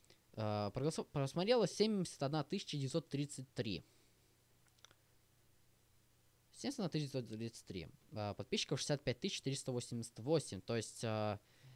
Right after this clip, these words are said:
э, по количеству просмотров видно то, что, во-первых,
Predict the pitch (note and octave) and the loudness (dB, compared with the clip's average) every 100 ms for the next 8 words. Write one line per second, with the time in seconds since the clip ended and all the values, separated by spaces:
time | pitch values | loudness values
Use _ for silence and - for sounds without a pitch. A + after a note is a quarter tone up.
0 | - F2+ F2 - A#2 C3+ D3 C3+ C3+ C3 | -10 -8 -6 -6 -2 2 2 0 -2 -2
1 | D#3+ A#3 G#3+ C#3 - A2 B2+ C3 G#3+ A3+ | 2 2 4 0 0 -6 -4 0 2 2
2 | D#3+ D3+ - C3+ B2+ E3 C3+ A2 - | 2 2 0 2 2 4 2 0 -4